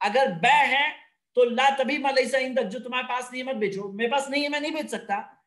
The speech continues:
लेकिन मैं वादा करके business को done कर सकता हूं, Advance नहीं ले सकता, Advance लिया तो बिजनेस हो गया, वादा कर सकता हूं। First point, पहला तरीका। मैं चार तरीके आपको दे रहा हूं। Second तरीका, ये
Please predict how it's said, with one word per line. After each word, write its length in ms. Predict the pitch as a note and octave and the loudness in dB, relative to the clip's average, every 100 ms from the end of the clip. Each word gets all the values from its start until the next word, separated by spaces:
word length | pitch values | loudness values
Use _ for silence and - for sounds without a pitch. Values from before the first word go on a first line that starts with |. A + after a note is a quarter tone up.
| _ | _
लेकिन 260 | G3 A#3 D#4 | -4 -2 -2
मैं 80 | D4+ | 2
वादा 280 | C#4 C#4 | 4 4
करके 280 | D4+ D4+ C#4 | 4 2 0
business 360 | B3 A#3 D4 C#4+ | 0 -2 -2 0
को 160 | D4 D#4 D#4 - - _ D#3+ | 4 6 4 -2 -16 _ -4
done 320 | B3 D#4 D4 | 0 0 2
कर 120 | C4 | 0
सकता 280 | G#3+ G3 G3 | 0 -6 -8
हूं, 180 | G3 B3 D4 _ _ _ _ _ _ _ _ _ | -8 -8 -12 _ _ _ _ _ _ _ _ _
Advance 500 | C#3+ D3+ F#3 A#3+ A3+ | -4 -2 0 -2 -2
नहीं 120 | A#3 | -4
ले 120 | A3 E3 | -4 -6
सकता, 360 | - - _ _ _ _ _ _ | -10 -20 _ _ _ _ _ _
Advance 440 | G3+ G#3 B3 C4 - | -2 2 0 0 -2
लिया 180 | B3 B3 | 0 0
तो 100 | A#3 | 0
बिजनेस 320 | F#3+ E3+ - | -2 -4 -10
हो 60 | A2 | -16
गया, 180 | - _ _ _ _ _ _ | -20 _ _ _ _ _ _
वादा 300 | D3 B3 E4 | 0 2 2
कर 160 | D#4 C4 | 2 0
सकता 280 | - - - | -2 -12 -20
हूं। 100 | G#2 _ _ _ | -20 _ _ _
First 220 | A3+ A3 | -2 -2
point, 240 | F3 C3 G#2+ - | -6 -8 -10 -2
पहला 200 | A3+ A#3 | 0 0
तरीका। 340 | G3 D3 - - _ _ _ _ _ | 0 -6 -10 -20 _ _ _ _ _
मैं 120 | F3+ G#3+ | -6 0
चार 220 | A#3 A#3 | 2 4
तरीके 240 | A#3 A3+ A3 | 2 2 0
आपको 200 | F#3 E3+ | -2 -4
दे 140 | C#3+ | -8
रहा 100 | A#2+ | -8
हूं। 80 | - | -12
Second 340 | - D#3+ A#3+ | -4 -2 0
तरीका, 260 | G#3 D#3+ - - _ _ _ _ _ _ _ _ _ _ _ _ _ _ _ D#3 | -2 -4 -8 -18 _ _ _ _ _ _ _ _ _ _ _ _ _ _ _ -10
ये 240 | F3 C4 | 0 6